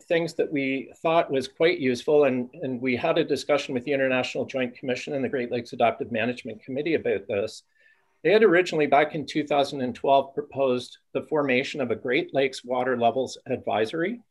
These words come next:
And we felt, uh, based on all of the expert opinions that were at this symposium,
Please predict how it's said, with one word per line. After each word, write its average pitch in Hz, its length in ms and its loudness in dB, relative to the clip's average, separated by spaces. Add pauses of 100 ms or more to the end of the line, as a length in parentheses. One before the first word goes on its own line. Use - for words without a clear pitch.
(460)
And 143 120 -2
we 160 120 4
felt, 156 400 4
uh, 139 200 2
based 139 300 0
on 131 300 0
all 147 240 6
of 143 120 0
the 123 360 2
expert 143 440 -2
opinions 135 580 -4
that 139 120 -2
were 117 220 2
at 123 240 0
this 123 240 -4
symposium, 123 760 -4